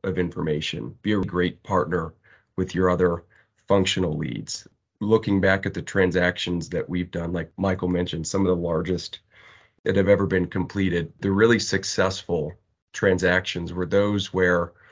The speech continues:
there was a lot of cross-functional coordination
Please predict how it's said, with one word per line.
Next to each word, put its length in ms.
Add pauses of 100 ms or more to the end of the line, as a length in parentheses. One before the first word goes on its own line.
(240)
there 160
was 120
a 60
lot 560
of 260
cross-functional 1120 (180)
coordination 880